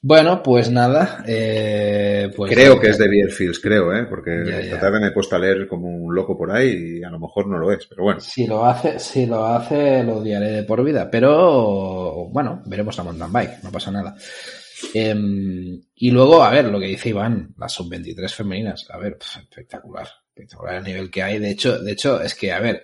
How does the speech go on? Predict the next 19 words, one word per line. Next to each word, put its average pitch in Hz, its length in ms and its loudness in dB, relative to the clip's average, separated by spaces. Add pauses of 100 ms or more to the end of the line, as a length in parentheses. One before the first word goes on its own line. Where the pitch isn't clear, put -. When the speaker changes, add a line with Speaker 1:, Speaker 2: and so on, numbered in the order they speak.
Speaker 1:
ya, 95 180 -10 (100)
ya 101 160 -6
lo 127 60 2
estáis 101 300 -2
viendo, 131 420 -2
es - 160 -14
que 107 140 -4
son, - 420 -4 (340)
por - 140 -20
ejemplo, - 460 -6 (180)
eh, 92 300 -12 (160)
Van 107 180 -4
Empel, 101 360 -10 (460)
eh, 92 480 -8 (460)
Shirin 120 300 0
Van 123 120 2 (140)
Anrooy 92 240 -6 (200)
y 98 640 -6
Puig 104 180 -8